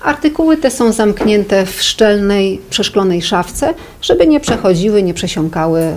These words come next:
różnymi zapachami. Żeby obniżyć koszty prowadzenia, y, restauracji, między innymi, Józef Walczyński trudnił się również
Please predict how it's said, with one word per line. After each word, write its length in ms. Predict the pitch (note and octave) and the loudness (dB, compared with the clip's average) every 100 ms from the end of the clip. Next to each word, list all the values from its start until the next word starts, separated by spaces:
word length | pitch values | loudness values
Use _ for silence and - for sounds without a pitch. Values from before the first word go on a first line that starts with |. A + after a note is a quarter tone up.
| E3+ | -6
różnymi 460 | F3 D#3+ E3 D#3+ D#3+ | -4 0 2 4 2
zapachami. 640 | E3+ E3+ D#3+ - - G#3+ F3+ - - | 0 -4 -6 -6 -8 -10 -16 -20 -4
Żeby 360 | F3+ G#3+ B3+ D4 | 2 4 4 4
obniżyć 640 | B3 A#3 B3 B3+ A3 F#3+ | 2 4 4 4 0 -6
koszty 300 | - G3 - | -6 -6 -4
prowadzenia, 760 | F#3 F#3+ F3+ E3+ F3 F3 E3+ F3 E3+ - F3 E3+ E3 E3+ E3+ | -6 -4 -4 -2 -2 0 -2 -4 -8 -8 0 2 4 2 2
y, 40 | |
restauracji, 720 | F#3 F#3 F#3 F#3 A3 F3+ - D#3+ | 0 0 2 4 2 0 -4 -2
między 340 | G3 F#3 F#3 | 0 2 2
innymi, 580 | E3+ F3 D#3+ D#3 A3+ D#4+ - - - A#3+ | 2 2 0 0 -2 -4 -6 -20 -8 0
Józef 340 | C#4+ C4+ A3 | 2 4 2
Walczyński 760 | G3+ F3+ F3+ G3 G#3 - - G#3+ | 0 0 -2 -2 -2 -6 -8 -6
trudnił 420 | F#3+ F3+ F#3 F#3 | 0 0 0 -2
się 260 | F3 E3 | 0 2
również 760 | E3+ E3+ F3+ E3+ E3+ - - | 2 2 2 2 0 -2 -6